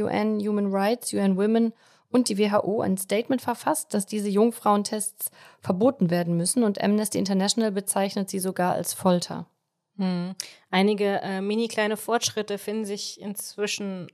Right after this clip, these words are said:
Speaker 2: auch, zum Beispiel im August, äh, zweitausendeinundzwanzig, als der Stabschef der indonesischen Armee, äh, erklärt hat, ähm, dass die regelmäßig praktizierten Jungfrauentests an Rekrutinnen abgeschafft werden sollen. Also bis dahin wurden bei der Eingangsuntersuchung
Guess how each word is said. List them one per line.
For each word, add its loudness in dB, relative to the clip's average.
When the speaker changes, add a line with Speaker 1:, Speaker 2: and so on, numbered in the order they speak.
Speaker 2:
auch, 4
zum -4
Beispiel 0
im -4
August, -6
äh, -8
zweitausendeinundzwanzig, -4
als 2
der -2
Stabschef 0
der -4
indonesischen 4
Armee, 4
äh, -2
erklärt -2
hat, 0
ähm, 2
dass 0
die -2
regelmäßig -2
praktizierten -4
Jungfrauentests -2
an 2
Rekrutinnen 2
abgeschafft -6
werden -4
sollen. -4
Also -4
bis -6
dahin 2
wurden 0
bei -2
der -2
Eingangsuntersuchung -6